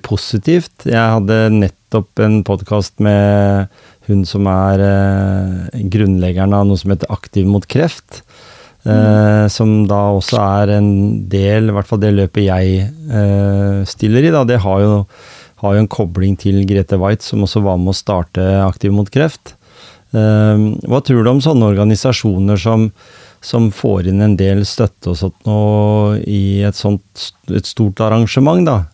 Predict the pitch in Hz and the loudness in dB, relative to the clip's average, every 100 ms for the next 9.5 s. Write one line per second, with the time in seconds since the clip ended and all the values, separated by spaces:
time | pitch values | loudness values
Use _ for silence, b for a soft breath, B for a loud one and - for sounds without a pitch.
0 | - 117 110 110 110 107 107 107 92 _ | -6 0 2 4 4 2 2 -2 -8 _
1 | 139 131 - 90 127 117 127 110 101 - | -2 -2 -2 -4 -4 -2 0 2 0 -2
2 | B B - 113 120 101 - - - 110 | B B -2 2 2 2 -4 -6 -2 2
3 | 101 104 104 110 95 - 104 95 98 92 | 2 2 2 2 0 -2 -2 0 0 -2
4 | - 104 101 101 101 101 101 101 101 - | -2 0 2 2 2 2 2 0 -4 -2
5 | 95 98 95 - 104 90 95 101 98 98 | 0 0 -2 -4 -4 -2 -2 -2 0 0
6 | 92 98 95 95 85 87 - 180 220 - | 0 0 0 -2 -2 -6 -2 -2 -2 -12
7 | b b b b b b b 262 240 113 | b b b b b b b -2 0 2
8 | 110 107 107 107 107 104 113 131 - - | 2 2 2 2 2 0 -4 -10 -18 -8
9 | 117 117 104 98 98 | -4 0 0 0 0